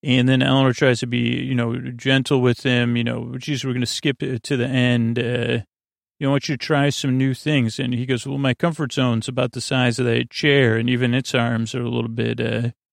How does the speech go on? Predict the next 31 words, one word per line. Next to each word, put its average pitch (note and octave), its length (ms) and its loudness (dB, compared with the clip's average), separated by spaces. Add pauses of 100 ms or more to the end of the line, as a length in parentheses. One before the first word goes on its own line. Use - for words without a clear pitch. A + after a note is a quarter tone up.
(880)
and A#2 120 -2
she - 120 -2
goes, C#3+ 140 0
"Well, C#3 120 0
I C3 80 4
just - 140 -4
want D3+ 180 0
you C#3 60 0
to C3+ 60 4
know C3 40 4
you're B2 300 0
safe C#3+ 500 2
here A2+ 240 0
and A2+ 160 0
that B2+ 80 -2
you B2 160 -4
could A2+ 180 -6
trust - 480 0
me. A#2 140 -6
Do A#2 140 -6
you A#2+ 40 -2
trust D#3+ 440 0
me, D#3+ 100 -2
Chidi?" D#3+ 480 -2
He C#3 100 -2
goes, B2+ 220 -2
"Yeah, D#3 120 0
I E3+ 40 2
think D3+ 240 -2
I C3 80 4
do." A#2 760 2